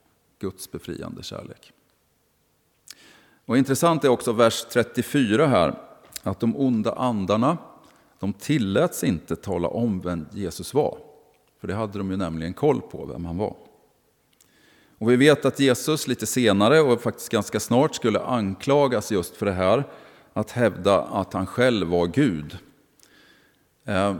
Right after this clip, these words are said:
men vi ser på, gång på gång i Nya testamentet att Jesus liksom bara antyder det här, att han är Guds son, men han säger det inte rakt ut, han till och med mörkar det ibland.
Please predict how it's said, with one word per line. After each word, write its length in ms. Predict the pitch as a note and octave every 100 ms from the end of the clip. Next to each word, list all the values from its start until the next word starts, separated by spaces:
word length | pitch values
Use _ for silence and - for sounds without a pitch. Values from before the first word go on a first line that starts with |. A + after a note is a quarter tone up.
| A2+
men 100 | A#2
vi 60 |
ser 180 | B2+ F3+
på, 100 | D3+
gång 220 | C3+ D3+
på 100 | C3
gång 260 | C3 D3+ G#2+
i 40 |
Nya 200 | G#2 F#2+
testamentet 720 | - F#2 G#2 A#2 A2 - E2
att 180 | F#2 -
Jesus 520 | A2 F#2+ - G#2 - A3+
liksom 260 | A#2+ A2
bara 200 | G2 F#2
antyder 840 | - B2 A2+ E2+ E2 - D#3+ G#2+ -
det 80 | -
här, 220 | F2+ -
att 160 | -
han 120 | - D#2
är 100 | D2+
Guds 240 | E2 -
son, 240 | - - D#2+
men 80 | F#2+
han 80 |
säger 300 | F#2 G#2 A2
det 60 | G2
inte 180 | F2 E2
rakt 320 | E2+ D#2+ -
ut, 180 | F#2 - -
han 100 | E2
till 160 | F#2+
och 60 | F2
med 160 | E2
mörkar 560 | D#2+ F#2 E2+ D#2 - G#2
det 120 | D#2
ibland. 280 | D#2+ D#2 -